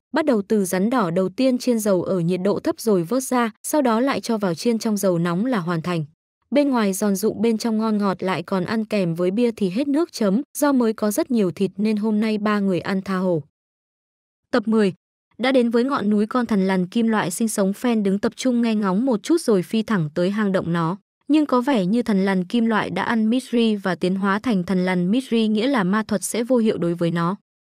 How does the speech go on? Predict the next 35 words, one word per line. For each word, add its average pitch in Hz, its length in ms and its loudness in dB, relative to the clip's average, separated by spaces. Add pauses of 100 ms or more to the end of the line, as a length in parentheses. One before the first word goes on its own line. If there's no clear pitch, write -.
Bởi 233 180 4
Mitri 247 440 2
là 220 160 2
kim 233 260 0
loại 208 220 0
có 196 140 -2
khả 202 180 -2
năng 202 200 2
kháng 202 280 0
ma 240 100 0
thuật 226 260 -2
tốt, 311 160 2
nó 208 220 0
sẽ 226 160 -4
phân 240 200 -2
tán 190 220 0
sức 311 200 -4
mạnh 262 160 0 (120)
để 190 140 2
giảm 160 260 -2
thiệt 170 200 -4
hại 190 220 -2
về 170 160 -2
phía 165 180 -4
mình. 196 240 2 (400)
Cơ 311 120 2
mà 240 220 2
Phen 247 280 0
đơn 240 160 2
giản 208 240 0
chỉ 190 180 -2
việc 180 200 -2
giật 190 240 -2
một 196 240 0
ma 233 140 0